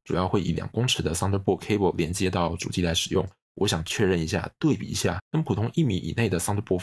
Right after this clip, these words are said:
four cable 比起来会有什么差。那我使用的是 Noda 的两公尺的 Thunderbolt four cable 连接到 iMac，实测起来跑分软体的成绩是没有什么大减损的，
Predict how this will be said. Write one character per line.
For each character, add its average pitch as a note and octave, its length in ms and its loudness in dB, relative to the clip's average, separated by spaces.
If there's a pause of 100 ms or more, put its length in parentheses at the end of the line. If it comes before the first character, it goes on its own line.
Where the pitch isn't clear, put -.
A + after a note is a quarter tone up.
four F2 160 -2
cable F#2+ 300 2
比 D2+ 100 -4
起 - 160 0
来 - 220 -4 (240)
会 E3+ 80 4
有 B2+ 80 4
什 - 100 -2
么 - 80 -4
差。 F#2 320 0 (280)
那 C#3+ 100 -2
我 D3 100 2
使 - 140 -2
用 A2 100 2
的 G2+ 80 2
是 G#2 120 0
Noda A2 320 2
的 D#2+ 200 0 (100)
两 F2 140 0
公 A#2 200 0
尺 - 160 0
的 F2 100 -2
Thunderbolt G2 380 0
four E2+ 200 -2
cable F2 320 2 (260)
连 E2+ 120 0
接 F#2+ 80 0
到 F#2 140 0
iMac， G2+ 340 0 (300)
实 B2+ 160 -2
测 E3 160 2
起 - 160 -2
来 E2 260 -2 (160)
跑 G2+ 160 0
分 C3+ 140 2
软 C#3 160 2
体 C3 80 4
的 F2 80 2
成 F#2+ 180 0
绩 A2 140 2
是 B2+ 100 0
没 G2+ 160 2
有 B2+ 100 2
什 - 120 -2
么 - 80 -4
大 - 120 -2
减 - 160 -2
损 - 200 0
的， - 120 -2